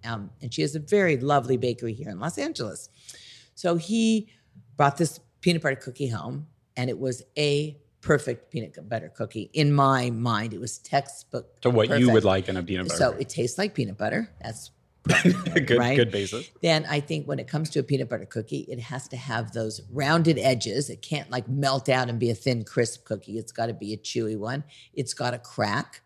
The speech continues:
Speaker 1: right? It's gotta be relatively soft. Um, and this was it. Um, and I like to think of myself as not a competitive person,
Speaker 2: <laughs>
Speaker 1: but in the back of my mind, I'm very competitive.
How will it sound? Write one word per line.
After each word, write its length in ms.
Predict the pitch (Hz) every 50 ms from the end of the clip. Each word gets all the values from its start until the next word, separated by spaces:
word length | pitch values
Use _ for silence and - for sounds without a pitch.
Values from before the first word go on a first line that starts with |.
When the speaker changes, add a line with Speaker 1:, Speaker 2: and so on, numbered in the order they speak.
| _ _ _ _ _
Speaker 1:
right? 320 | - 135 131 156 170 - - _ _ _ - - - _ _ _
It's 80 | _ -
gotta 200 | - 123 123 139
be 260 | 135 156 160 165 156 _ _ _ _
relatively 520 | - 135 131 135 139 - 160 151 165 185 185
soft. 580 | - - - 110 107 117 160 208 - - - _ _ _ _ _ _ _ _ _ _ _ _ -
Um, 200 | 147 147 147 - _
and 220 | 160 151 147 151
this 160 | 160 156 -
was 160 | 180 165 156 208
it. 280 | 262 240 - - - _ _ _ _ _ _ _ - _ _ _ _
Um, 480 | 165 156 143 143 139 135 131 131 127 131 131 _ _ _ _ _ _ _ _ -
and 140 | 160 175 196
I 40 |
like 220 | 208 226 254 285 -
to 80 | 214
think 240 | 190 - 190 180 -
of 60 | 165
myself 400 | 151 139 135 - - 117 117 120 -
as 140 | 120 107 113
not 200 | 131 139 135 131
a 40 | 127
competitive 640 | - - 113 104 139 123 120 117 101 - 85 _ _
person, 420 | 120 107 104 - - - 120 - -
Speaker 2:
<laughs> 60 | -
Speaker 1:
but 120 | - 127 -
in 120 | 147 143
the 60 | 143
back 260 | 131 180 165 156 - 139
of 40 |
my 140 | 131 120 120
mind, 380 | 113 113 113 107 92 101 - 120 -
I'm 140 | 123 135
very 300 | 156 135 135 123 127 110
competitive. 580 | 117 - 113 117 113 160 - 110 87 69 64